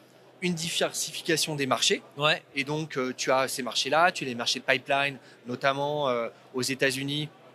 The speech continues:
Speaker 1: Donc ça, c'est le marché qu'on avait traité, nous, dans le, l'expérimentation dont, dont je t'avais parlé, euh, tout à l'heure, dont je t'ai parlé tout à l'heure avec notre client Trafigura. On avait aussi, euh, euh, donc ça, c'est les verticales, on va dire, énergie.
Speaker 2: Ouais.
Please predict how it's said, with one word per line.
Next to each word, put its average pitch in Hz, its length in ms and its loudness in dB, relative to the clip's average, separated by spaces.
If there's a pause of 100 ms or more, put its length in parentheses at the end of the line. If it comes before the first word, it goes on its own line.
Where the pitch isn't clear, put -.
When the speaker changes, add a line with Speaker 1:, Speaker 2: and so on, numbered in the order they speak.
(520)
Speaker 1:
Donc 117 100 -8
ça, 151 100 4
c'est 147 120 -2
le 135 40 -2
marché 127 240 2
qu'on 139 140 -6
avait 123 160 0
traité, 135 320 -6
nous, 143 240 -6 (320)
dans 120 140 -4
le, 113 320 -4
l'expérimentation 127 760 -4
dont, 113 160 -8
dont 110 120 -14
je - 60 -14
t'avais 113 180 -10
parlé, 123 320 -4
euh, 113 120 -4
tout - 200 -12
à - 40 -2
l'heure, 120 120 -4
dont 113 100 -18
je - 60 -20
t'ai 113 80 -16
parlé 123 200 -4
tout - 160 -8
à 123 40 -2
l'heure 127 200 -2 (320)
avec 110 220 -4
notre 123 160 -8
client 127 200 -10
Trafigura. 143 640 0 (520)
On 143 120 -2
avait 151 280 4
aussi, 165 520 -2
euh, 117 460 -2 (540)
euh, 110 440 -2 (680)
donc 127 120 -6
ça, 165 100 2
c'est 156 120 -2
les 127 80 -4
verticales, 151 520 0
on 135 60 -6
va 120 80 0
dire, 120 160 -4
énergie. 135 320 0 (320)
Speaker 2:
Ouais. 143 240 2